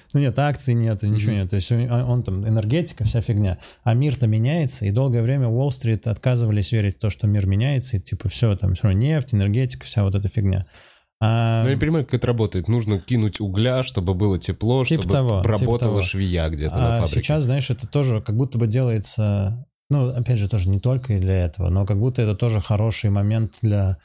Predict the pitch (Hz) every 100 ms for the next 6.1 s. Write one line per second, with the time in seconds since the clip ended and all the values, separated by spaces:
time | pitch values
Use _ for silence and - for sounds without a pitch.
0 | _ _ _ - 107 98 98 - - 120
1 | 107 98 95 107 104 95 107 98 90 -
2 | 95 92 92 92 - 92 - - 85 85
3 | 87 90 95 90 104 95 90 87 90 87
4 | 107 98 92 110 110 107 101 98 - 98
5 | 101 - 98 92 92 - - 98 95 87